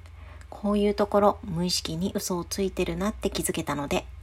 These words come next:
改めて嘘つくのをやめていこうと思いました。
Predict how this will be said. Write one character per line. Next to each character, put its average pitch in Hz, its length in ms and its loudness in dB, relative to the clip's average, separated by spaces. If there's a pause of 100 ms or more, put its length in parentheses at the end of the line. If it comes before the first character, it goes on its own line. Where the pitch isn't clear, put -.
改 170 320 -4
め 147 140 -6
て - 100 -4
嘘 185 200 -2
つ - 120 -8
く - 120 -6
の 190 240 0
を 202 100 0
や 190 100 -2
め 185 140 -2
て 185 120 -2
い 185 60 0
こ 185 220 0
う 185 60 -2
と - 160 4
思 156 260 -2
い 147 80 -4
ま 139 140 -4
し - 80 -4
た。 - 160 -4